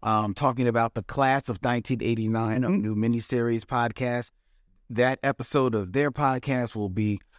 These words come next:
Speaker 1: up in the, uh, coming weeks for you to enjoy. And we definitely have reached out to them about being on our show, um, sometime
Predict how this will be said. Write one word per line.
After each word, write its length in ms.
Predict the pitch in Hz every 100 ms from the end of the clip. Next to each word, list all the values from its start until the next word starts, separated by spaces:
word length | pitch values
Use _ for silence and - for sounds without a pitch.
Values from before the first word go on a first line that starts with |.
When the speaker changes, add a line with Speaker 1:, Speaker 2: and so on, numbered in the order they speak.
| _ _ -
Speaker 1:
up 240 | 139 -
in 340 | - 120 120 110
the, 280 | 113 110 107
uh, 160 | 110
coming 420 | - 160 139 120
weeks 320 | 110 139 123 -
for 160 | 123
you 260 | 113 120 123
to 260 | - 123 107
enjoy. 600 | 101 85 143 147 143 135 - _ -
And 380 | 110 113 110 107
we 160 | 113
definitely 500 | 104 131 - 123 117 117
have 200 | 95 104
reached 280 | 113 -
out 180 | 117 113
to 60 | -
them 380 | 98 107 107 104
about 400 | 104 104 104 90
being 360 | 104 107 104 101 101
on 220 | 107 101
our 340 | 92 110 110 104
show, 460 | - 101 92 90 - _ _ _
um, 460 | 95 98 95 92 87
sometime 560 | - 98 110 95 90